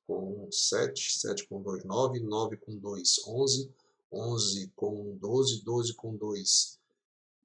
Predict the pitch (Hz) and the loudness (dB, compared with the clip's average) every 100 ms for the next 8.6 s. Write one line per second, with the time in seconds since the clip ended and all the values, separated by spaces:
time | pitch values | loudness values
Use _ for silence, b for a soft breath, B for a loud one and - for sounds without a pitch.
0 | _ - 117 - - 120 143 135 123 135 | _ 2 2 0 0 6 6 6 4 2
1 | 147 - _ _ _ _ _ _ _ _ | -2 -10 _ _ _ _ _ _ _ _
2 | - 120 - - 123 127 117 - 120 117 | -2 -2 -4 -2 4 4 4 -2 -4 -6
3 | - 113 110 104 98 - - - - _ | -4 -2 0 2 6 6 6 4 -2 _
4 | _ _ _ _ - - 98 104 110 101 | _ _ _ _ -20 -12 -4 0 2 6
5 | - 107 123 143 - - - _ _ _ | 6 8 6 4 2 -2 -4 _ _ _
6 | _ - 92 98 113 - - 123 120 - | _ -10 -2 0 6 6 8 6 2 -2
7 | 110 - 113 135 131 - - - _ 90 | -6 -4 0 2 6 4 2 -8 _ -6
8 | 113 110 85 - - | -2 -2 0 -2 -2